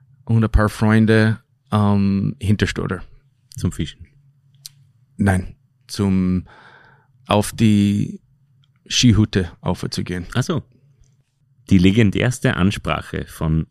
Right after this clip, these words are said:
Speaker 2: Trainer Stanislav Bader war?
Speaker 1: Ähm, Bewegung, Bewegung, Bewegung.
Speaker 2: <laughs> Äh, mein Meister-M V P war?
Speaker 1: Äh, Pavel Nestek.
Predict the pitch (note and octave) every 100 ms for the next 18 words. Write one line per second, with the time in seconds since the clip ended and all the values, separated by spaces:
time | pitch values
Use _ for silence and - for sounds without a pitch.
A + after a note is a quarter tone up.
0 | - F2 E2+ F2 F2 - D#2+ F#2 G2 F#2
1 | - D2+ D#2 C#2+ - _ C2+ C#2 A#2+ D3
2 | _ _ _ _ _ _ _ _ _ -
3 | - G#2+ G2 F#2+ F#2+ F2+ G#2+ G#2 A#2+ B2
4 | B2 A2+ G#2+ A2+ A2 A2 G#2 G#2 G2+ F#2+
5 | F2 - - - - - - - - -
6 | G#2+ G2 - - - - - - - F#2+
7 | F2+ G#2 D#2+ - - D#2 E2 - F2+ A2
8 | D#3 C#3+ - _ - E2+ A2+ - E2+ E2
9 | E2 D#2 D#2 - D2+ C2+ - - D2+ B2
10 | - _ _ _ _ _ _ _ _ _
11 | _ _ _ _ _ _ - - _ _
12 | - D#3+ - D3 C#3+ - E2 F2+ E2 -
13 | -